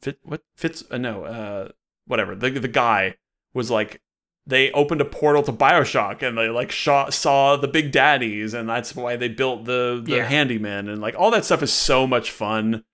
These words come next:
Speaker 2: It is, yeah.
Speaker 1: Um, I, I wish I had gotten to it, and maybe I still will, but, uh, it was interesting to revisit. I would say, like, both ga-, I went into both games worried that they were gonna fall apart for me, and both games, I would say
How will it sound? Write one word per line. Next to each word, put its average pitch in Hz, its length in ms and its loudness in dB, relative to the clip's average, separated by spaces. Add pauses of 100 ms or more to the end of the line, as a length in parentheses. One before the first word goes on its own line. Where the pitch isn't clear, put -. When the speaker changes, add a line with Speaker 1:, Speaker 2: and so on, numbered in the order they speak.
Speaker 2:
It 208 100 -4
is, 107 180 -4
yeah. 101 360 -2
Speaker 1:
Um, 98 320 -10 (680)
I, 123 140 2
I 113 360 -2 (160)
wish 127 260 -6
I 113 80 -4
had 101 140 -10
gotten 101 280 -6
to 120 180 -6
it, 117 60 -4
and 117 100 -10
maybe 160 220 -6
I 104 60 -8
still 98 280 -10
will, 95 220 -6
but, 92 360 -12
uh, 101 160 -10
it 160 60 -4
was 202 120 -2
interesting 254 380 0
to 208 60 2
revisit. 147 440 2
I 131 80 0
would 139 120 -2
say, 147 240 -4
like, 139 320 -2
both 185 260 2
ga-, 175 140 -2
I 143 140 2
went 190 220 2
into 208 160 -2
both 143 260 0
games 131 240 -2
worried 123 500 0
that 107 200 -2
they 113 100 0
were 113 220 -2
gonna 113 160 -4
fall 113 280 -4
apart 110 340 -4
for 123 200 -6
me, 127 220 -4
and 120 380 -4 (260)
both 165 240 4
games, 160 240 -2
I 139 80 4
would 123 160 -4
say 113 480 -2